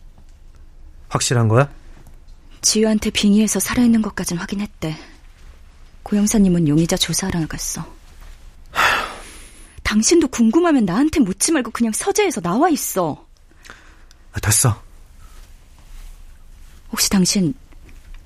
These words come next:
Speaker 2: 지우 유치원 학예회 때 춤추던 사진 가져갔어?
Speaker 1: 어떤 거?
Speaker 2: 모르는 척 하지 말고.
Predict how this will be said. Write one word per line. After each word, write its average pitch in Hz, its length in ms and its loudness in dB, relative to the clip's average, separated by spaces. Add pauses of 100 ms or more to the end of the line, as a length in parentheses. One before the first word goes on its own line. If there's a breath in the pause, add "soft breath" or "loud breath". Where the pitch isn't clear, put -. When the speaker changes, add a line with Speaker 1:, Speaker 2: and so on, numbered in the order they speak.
(300)
Speaker 2:
지우 180 240 0
유치원 180 300 0
학예회 254 260 0
때 - 160 -8
춤추던 254 440 2
사진 - 260 -2
가져갔어? 170 580 -6 (1700 loud breath)
Speaker 1:
어떤 147 320 2
거? 113 180 0 (380 loud breath)
Speaker 2:
모르는 208 300 4
척 - 180 -8
하지 226 160 -2
말고. 151 400 0